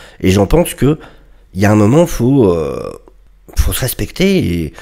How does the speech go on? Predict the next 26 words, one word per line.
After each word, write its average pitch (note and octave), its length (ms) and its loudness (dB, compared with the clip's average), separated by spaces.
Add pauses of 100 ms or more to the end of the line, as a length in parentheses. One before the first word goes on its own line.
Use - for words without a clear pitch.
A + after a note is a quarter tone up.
(240)
faut, - 180 -6
faut F#2 160 -4
pas D#3+ 140 -2
accepter - 480 -4
d'être G#2 160 -8
pris - 180 -6
pour - 160 0
des F2 160 0
imbéciles, C3+ 440 -2
en G2+ 100 0
fait. - 200 -8
D'autant F#3 280 4
plus A3 260 2
que, G3 200 0 (120)
faut - 160 0
quand G3 140 4
même A3 100 2
qu'on A#2+ 160 2
voit. G2+ 500 -2 (200)
<laughs> - 600 -12
Parce C3+ 200 2
que C#3+ 100 2
c'est, B2+ 260 0
c'est - 140 -2
incroyable. E3 540 0 (400)
Alors, A2 240 2